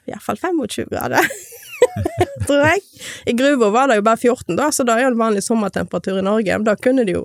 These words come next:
selvfølgelig ha fortalt oss da, at det var jo normal sommertemperatur i gruva. Men, ehm, ja. Nei, så jeg må jo bare takke for lånet for den kjolen. <laughs>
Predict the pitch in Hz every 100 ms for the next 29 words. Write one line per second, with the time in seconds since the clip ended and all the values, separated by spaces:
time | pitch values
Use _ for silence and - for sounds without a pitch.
0 | 202 - 185 220 190 160 190 - - -
1 | - - - 262 214 196 202 185 170 180
2 | 190 190 160 - - 202 185 170 - -
3 | 190 202 185 185 180 - 226 _ _ _
4 | _ _ _ _ _ _ 214 202 196 190
5 | 190 175 185 _ - - - _ _ _
6 | - - - _ _ _ _ - 277 349
7 | 359 320 247 214 233 233 247 233 - 233
8 | 330 254 240 220 220 226 226 208 349